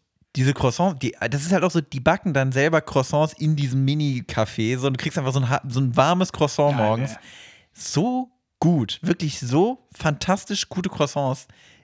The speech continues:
Speaker 1: Äh, elf von zehn, wirklich. So bombastisch gut. Und ich weiß nicht genau, was die da machen, weil am Ende ist der Blätterteig auch nur Blätterteig.
Speaker 2: Mhm.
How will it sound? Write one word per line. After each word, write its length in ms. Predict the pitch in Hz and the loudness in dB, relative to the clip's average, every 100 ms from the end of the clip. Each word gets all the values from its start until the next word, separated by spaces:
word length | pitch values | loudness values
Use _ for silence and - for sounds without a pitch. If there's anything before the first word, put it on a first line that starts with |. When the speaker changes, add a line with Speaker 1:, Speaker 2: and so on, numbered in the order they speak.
| _ - - | _ -20 -12
Speaker 1:
Äh, 160 | - - - _ - | -12 -12 -18 _ -2
elf 260 | 151 170 | 2 2
von 280 | - 117 101 | 0 -2 -2
zehn, 300 | - 98 98 | -4 -4 -4
wirklich. 320 | 127 107 98 | -4 -4 -6
So 200 | - 143 | -2 0
bombastisch 440 | 208 165 156 165 - | 2 0 -2 -4 -6
gut. 120 | - | -4
Und 80 | 143 | 0
ich 120 | 135 | 4
weiß 260 | 165 247 | 4 2
nicht 220 | 214 220 - | -2 -4 -2
genau, 260 | 196 202 - - _ | 0 0 -2 -16 _
was 160 | 165 - | -2 0
die 80 | 196 | 0
da 100 | 196 | 0
machen, 240 | 240 117 | 0 0
weil 100 | 131 | 0
am 80 | 160 | 0
Ende 140 | 185 | 0
ist 80 | 196 | 0
der 80 | 156 | 0
Blätterteig 400 | 160 196 175 147 | 0 0 -2 -2
auch 80 | 165 | 0
nur 100 | 120 | 0
Blätterteig. 600 | 117 160 202 226 233 - | -2 -2 -4 -4 -8 -4
Speaker 2:
Mhm. 180 | 135 175 | -2 -2